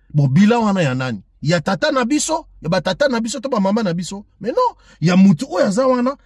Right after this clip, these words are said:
azoko, aza na cahier de charge na ye, apesi ba directive ke tokosala boye, tokosala boye. Eza bilan nani? Eza positif te. C'est positif. Boye bisanga,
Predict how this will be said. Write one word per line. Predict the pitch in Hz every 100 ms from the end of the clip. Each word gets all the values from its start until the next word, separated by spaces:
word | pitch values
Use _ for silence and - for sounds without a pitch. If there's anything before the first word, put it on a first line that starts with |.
| _ -
azoko, | 156 190 214 175 156 - _ -
aza | 151 226
na | 226
cahier | 156 151 226
de | 208
charge | 151 220 196 143
na | 143
ye, | 190 370 - _ _ _
apesi | 151 143 247 247 -
ba | 240 139
directive | 131 151 147 240 247 160
ke | 156
tokosala | 143 143 139 240 190
boye, | 139
tokosala | 123 135 339 294
boye. | 151 107 - _ _ _ _ _ _ _ _ _ _ -
Eza | 143 220
bilan | 160 147 143
nani? | 127 104
Eza | 117 165
positif | - 226 196 196 226
te. | - 170 - _ _
C'est | _ - 170
positif. | 151 143 123 - 104 - _ _ _ _ _ - - _ _ - - - - - - - - -
Boye | - 370 392
bisanga, | 285 - 202 208 277